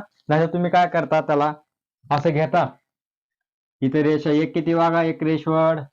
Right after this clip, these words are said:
इथे एक किती आहे बघा, एक रेषवड, मग ही एक आणि एक किती झाले, दोन, मग इथे किती आहे, एक रेषवड, ह्या रेषा ओढत.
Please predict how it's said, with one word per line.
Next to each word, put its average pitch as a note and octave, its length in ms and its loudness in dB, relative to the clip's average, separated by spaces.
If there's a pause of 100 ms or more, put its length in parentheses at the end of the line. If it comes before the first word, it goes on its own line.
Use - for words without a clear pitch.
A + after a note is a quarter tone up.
इथे C3 240 0
एक D#3+ 100 -2
किती E3 180 -2
आहे E3 180 2
बघा, E3 300 2
एक E3 260 -2
रेषवड, E3 580 0
मग D3 140 2
ही C#3+ 160 2
एक D3+ 140 -2
आणि D#3 120 0
एक D3+ 100 -6
किती D#3+ 200 0
झाले, D#3+ 320 2
दोन, D#3 360 2
मग C3 140 2
इथे D3+ 160 -2
किती D3+ 220 -4
आहे, D#3+ 640 2
एक E3+ 120 -4
रेषवड, D#3+ 580 0 (560)
ह्या D#3+ 120 4
रेषा D#3 300 2
ओढत. C#3 440 0